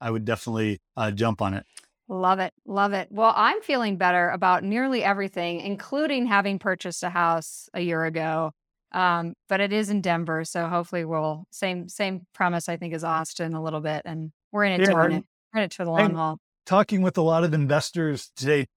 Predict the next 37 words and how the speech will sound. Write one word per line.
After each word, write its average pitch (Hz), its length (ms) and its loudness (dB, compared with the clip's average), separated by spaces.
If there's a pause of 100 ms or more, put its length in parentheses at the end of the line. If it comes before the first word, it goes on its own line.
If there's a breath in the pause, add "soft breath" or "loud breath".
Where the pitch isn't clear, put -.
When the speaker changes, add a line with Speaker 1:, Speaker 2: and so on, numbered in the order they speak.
Speaker 1:
too, 196 340 4
of 131 200 4 (180)
trying 185 220 2
to 170 60 2
get 165 140 4
understanding 156 680 2
of 120 260 0
where 143 280 2
their 135 260 2
mind's 143 460 -2
at 160 360 0 (480)
in 185 100 6
Speaker 2:
Yeah. - 0 -
Speaker 1:
terms 165 300 6
of 139 120 -4
investing 143 840 0
into 156 340 2
a 156 100 4
recession 151 640 0 (220)
is 160 160 2
also 175 460 4
on 156 380 2
interest 156 420 -2
rates, - 400 -12 (220)
'cause 147 560 2 (420)
more 196 160 4
than 180 160 0
likely 180 440 0
interest 165 360 0
rates 175 220 2
aren't 170 220 2
gonna 156 160 0
start 165 280 0
coming 156 320 0
down 147 480 0 (180)
until 151 460 4
we're, 139 460 2